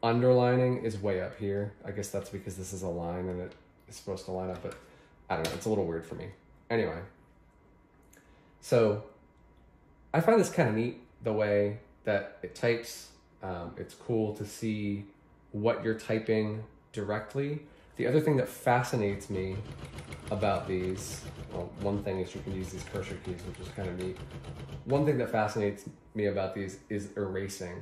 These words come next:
So if I make a mistake, like everyone's favorite T J E, one, you heard it beep, because T J E isn't a word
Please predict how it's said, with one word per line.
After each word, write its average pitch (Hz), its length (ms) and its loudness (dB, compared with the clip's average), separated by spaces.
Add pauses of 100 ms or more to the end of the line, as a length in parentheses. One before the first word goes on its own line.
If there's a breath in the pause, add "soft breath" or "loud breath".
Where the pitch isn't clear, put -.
(720 soft breath)
So 107 200 0
if 104 100 0
I 123 300 4
make 120 260 2
a 117 40 4
mistake, 101 760 0
like 92 400 -2
everyone's 101 520 0
favorite 95 760 0
T 131 440 -2 (140)
J 104 360 2 (120)
E, 107 360 -2 (460)
one, 127 520 6
you 117 120 -2
heard 123 120 4
it 110 120 -2
beep, 101 260 -6 (400)
because 104 220 -8
T 139 180 0
J 117 180 4
E 107 180 -2
isn't 120 200 0
a 127 40 4
word 95 420 0